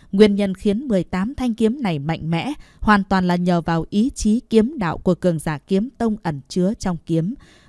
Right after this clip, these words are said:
Một khi thôi động, những ý chí kiếm đạo này sẽ nhanh chóng biến mất. Khi đó, những thanh kiếm này sẽ chỉ còn là thần khí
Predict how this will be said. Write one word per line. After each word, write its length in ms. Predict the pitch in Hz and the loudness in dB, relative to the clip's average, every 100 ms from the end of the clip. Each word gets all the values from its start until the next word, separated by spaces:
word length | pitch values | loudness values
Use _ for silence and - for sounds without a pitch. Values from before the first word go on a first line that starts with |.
| - | 2
Một 200 | 214 - | 4 4
khi 180 | 320 | 0
thôi 260 | 302 302 294 | 0 2 2
động, 220 | 208 170 - - | 2 -2 -4 -6
những 200 | 196 262 | 0 0
ý 200 | - 247 | 0 -2
chí 320 | 277 - 233 285 | -2 0 2 2
kiếm 360 | - 226 311 | 2 2 2
đạo 180 | 226 156 | -4 -4
này 340 | 147 156 147 139 | -4 -4 -4 -6
sẽ 200 | - 202 | -2 0
nhanh 200 | 214 196 | 0 -2
chóng 300 | 185 175 202 | -4 -6 -4
biến 220 | 196 202 | -4 -4
mất. 140 | 233 285 - _ _ | -6 -10 -14 _ _
Khi 240 | - 202 180 | -4 0 2
đó, 380 | 160 160 185 285 | 0 -2 -4 -2
những 240 | 214 226 302 | -2 -2 -2
thanh 180 | 247 214 | -2 0
kiếm 300 | 208 214 240 | 0 -2 -2
này 220 | 170 139 - - | -4 -4 -10 0
sẽ 160 | 311 349 | 2 2
chỉ 200 | - 190 | 2 0
còn 400 | - 175 175 175 | 2 0 2 0
là 100 | 175 | -2
thần 280 | - 180 156 | -2 -4 -4
khí 360 | - 196 220 | -4 -2 0